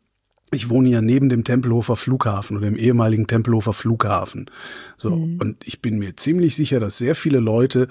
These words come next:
Speaker 1: aus dieser Siedlung, wo die teuren Häuser stehen, ich wohne hier im, in der Lärmschutzwand, in der billigen, aber dass die Leute, die wirklich hohe Immobilienpreise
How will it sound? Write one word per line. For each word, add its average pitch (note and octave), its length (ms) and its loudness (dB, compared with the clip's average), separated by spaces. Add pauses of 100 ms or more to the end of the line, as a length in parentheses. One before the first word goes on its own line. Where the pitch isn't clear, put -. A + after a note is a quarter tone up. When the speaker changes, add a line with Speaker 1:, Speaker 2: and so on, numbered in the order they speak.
(420)
Speaker 1:
aus C3 260 0
dieser A#2 360 2
Siedlung, A2 500 2
wo - 20 -2
die G#2+ 160 -4
teuren D3 400 4
Häuser G#2 320 0
stehen, A2 400 -6
ich - 160 -12
wohne G#2 140 -6
hier A2+ 140 4
im, G2+ 220 -2 (100)
in G#2 60 -2
der G2 120 -4
Lärmschutzwand, B2 640 0
in B2+ 80 0
der G#2 100 0
billigen, B2+ 360 2 (420)
aber A2+ 120 2
dass A2+ 160 2
die A2 80 0
Leute, A2 300 0
die A2 240 0 (280)
wirklich C3 540 0
hohe D#3+ 360 2
Immobilienpreise A2+ 1000 0